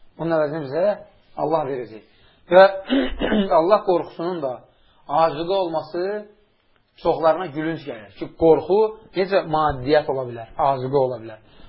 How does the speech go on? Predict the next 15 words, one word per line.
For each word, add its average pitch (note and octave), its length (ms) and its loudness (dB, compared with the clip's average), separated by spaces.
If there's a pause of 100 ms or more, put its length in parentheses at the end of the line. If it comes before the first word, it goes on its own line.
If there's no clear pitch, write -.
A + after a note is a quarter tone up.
(100)
Ancaq E3 200 -4
Allah F3+ 240 4
Subhanahu F3+ 300 -6
taala F3 260 -4
bunu D3 140 -12
azuqə B2 320 -10
adlandırır. G#2+ 500 -18 (480)
Deyir D3 180 -10
ki, D#3+ 60 -8
"Və D3+ 120 -6
təzəvvədu D#3 520 -6 (300)
fə D3 160 -12
innə F3 160 -8
xayrə F#3 300 -2 (120)
zədi F3+ 220 -4